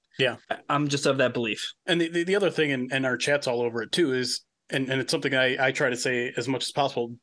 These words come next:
Speaker 1: look beyond this year, right? Don't look at just needs this year. Look at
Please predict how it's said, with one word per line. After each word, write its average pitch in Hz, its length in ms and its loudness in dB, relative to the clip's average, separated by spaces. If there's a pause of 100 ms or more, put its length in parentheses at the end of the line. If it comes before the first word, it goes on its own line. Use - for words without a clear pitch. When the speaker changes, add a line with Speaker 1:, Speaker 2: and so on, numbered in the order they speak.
(480)
Speaker 1:
look 170 320 0
beyond 139 320 4
this 120 160 -2
year, 113 140 -2
right? 120 380 -2
Don't 151 220 2
look 143 200 0
at 131 80 -2
just 135 220 0
needs 127 300 -2
this 123 260 -2
year. 107 120 -4
Look 131 220 -2
at 147 100 -4